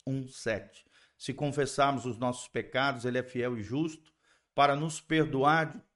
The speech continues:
todo o pecado, de toda a iniquidade, e nos resgatar com o seu sangue precioso, ele pode nos purificar, nos restaurar,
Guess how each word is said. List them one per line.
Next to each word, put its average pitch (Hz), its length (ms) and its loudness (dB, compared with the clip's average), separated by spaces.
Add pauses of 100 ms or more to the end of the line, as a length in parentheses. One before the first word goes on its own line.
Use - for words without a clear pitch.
(100)
todo 220 400 8
o 202 120 -6
pecado, 135 480 -2
de - 20 -6
toda 208 480 4
a 214 60 4
iniquidade, 190 800 -6 (640)
e 156 80 2
nos 135 220 -2
resgatar 135 880 2 (500)
com 123 120 0
o 113 40 -6
seu 113 180 -6
sangue 147 440 -4
precioso, 120 640 -4
ele 117 100 -6
pode 117 400 -2
nos 110 220 -12
purificar, 143 760 -4
nos 113 220 -8
restaurar, 113 840 -4